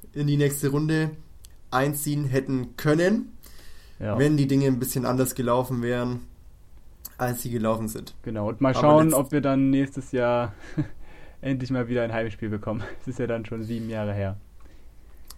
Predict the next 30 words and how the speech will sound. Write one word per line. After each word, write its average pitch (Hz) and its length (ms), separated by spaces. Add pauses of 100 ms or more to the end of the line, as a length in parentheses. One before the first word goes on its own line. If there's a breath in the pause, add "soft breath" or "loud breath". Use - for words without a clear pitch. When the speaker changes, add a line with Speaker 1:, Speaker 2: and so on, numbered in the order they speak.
(520 soft breath)
Speaker 1:
Ich 139 180
weiß 139 180
auch 135 120
gar 135 100
nicht, 135 180
wie 143 100
viele 139 280
Jahre 127 220
es - 180
her 127 140
ist, 135 240
dass 120 160
wir 123 80
zuletzt 120 400
in 120 80
einem 113 340 (440)
Viertelfinale 120 720
standen. 110 460
Speaker 2:
Also 135 160
ich 127 120
weiß, 139 200
dass 143 100
Speaker 1:
Auch 143 80
Speaker 2:
es, 139 80
ich - 80
Speaker 1:
ungefähr 123 300
Speaker 2:
weiß, 127 240
Speaker 1:
so 147 60
Speaker 2:
es 113 80
Speaker 1:
lange. 110 60